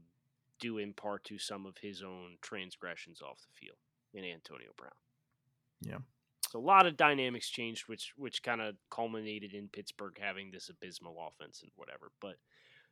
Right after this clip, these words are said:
Speaker 1: Joe, the, the question that we had had yesterday on the show was what outcome makes it less likely for Juju to come back?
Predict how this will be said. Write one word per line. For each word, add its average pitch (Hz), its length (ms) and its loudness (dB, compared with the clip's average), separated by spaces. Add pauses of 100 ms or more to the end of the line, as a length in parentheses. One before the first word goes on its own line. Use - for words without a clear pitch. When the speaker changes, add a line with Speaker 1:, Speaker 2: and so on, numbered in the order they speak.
(100)
Speaker 1:
Joe, 131 200 4
the, 123 200 0
the 131 100 -4
question 156 460 4
that 131 140 4
we 127 140 0
had 120 140 2
had 113 300 2 (500)
yesterday 120 380 0
on 113 80 0
the 110 60 -4
show 131 560 8 (520)
was 131 280 4 (100)
what 143 300 6 (100)
outcome 143 640 6
makes 127 300 0
it 123 120 -2 (160)
less 135 500 6 (160)
likely 117 720 4 (960)
for 147 160 2
Juju 139 380 4
to 123 120 -2
come 120 240 0
back? - 380 0